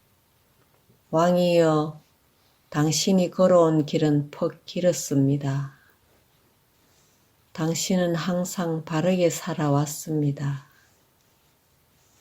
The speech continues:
성실하고 자비롭게 살아왔습니다.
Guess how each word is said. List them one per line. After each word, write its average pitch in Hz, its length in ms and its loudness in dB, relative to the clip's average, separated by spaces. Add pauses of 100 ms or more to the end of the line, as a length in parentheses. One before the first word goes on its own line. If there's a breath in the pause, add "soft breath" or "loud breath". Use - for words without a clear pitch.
(800)
성실하고 170 1200 0 (320)
자비롭게 175 720 0
살아왔습니다. 147 1300 -2